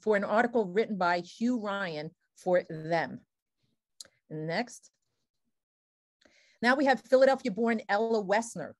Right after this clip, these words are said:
who was a, uh, from a family of dancers, so she decided to incorporate dance into her act. She began performing as a male impersonator in July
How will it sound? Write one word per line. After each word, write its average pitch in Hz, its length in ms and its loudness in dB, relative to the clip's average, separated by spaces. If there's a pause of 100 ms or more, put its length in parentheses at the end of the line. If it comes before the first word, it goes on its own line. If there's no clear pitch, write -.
who 196 80 -6
was 180 260 -2
a, 180 120 4 (180)
uh, 175 300 2 (340)
from 285 180 -2
a 254 40 0
family 254 540 0
of 165 140 -6
dancers, 202 640 -4 (300)
so 254 400 4
she 233 180 -6
decided 226 520 0
to 233 240 -2
incorporate 208 580 -4
dance 240 300 -2
into 151 240 -10
her 143 100 -2
act. - 320 -6 (540)
She - 160 -6
began 226 260 2
performing 226 480 -2
as 196 180 -4
a 202 60 -10
male 202 160 -2
impersonator 233 640 -2
in 190 240 -6
July 196 480 0